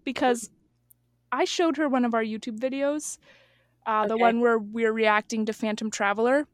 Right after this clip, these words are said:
Speaker 2: Okay.
Speaker 1: And she told me that you and I should do an episode where we pretend that we're in the hotel from The Shining <laughs> and, like, we just got back from vacation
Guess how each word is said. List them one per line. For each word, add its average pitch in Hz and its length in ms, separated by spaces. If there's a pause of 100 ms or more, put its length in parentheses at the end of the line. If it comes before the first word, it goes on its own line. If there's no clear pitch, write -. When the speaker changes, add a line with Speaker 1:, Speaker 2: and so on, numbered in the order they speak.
(240)
Speaker 2:
Okay. 185 340
Speaker 1:
And 262 240
she 311 260
told 311 400
me 240 540 (100)
that 240 160 (760)
you 254 180
and 285 100
I 277 100
should 247 180
do 254 100
an 262 100
episode 208 600 (380)
where 233 240
we 240 200
pretend 247 640
that 214 260 (480)
we're 240 280
in 233 440
the 220 100
hotel 240 440
from 294 200
The 240 80
Shining 254 720 (800)
<laughs> - 680
and, 285 180
like, 269 220
we 269 160
just 269 220
got - 240
back 247 300
from 294 180
vacation 294 760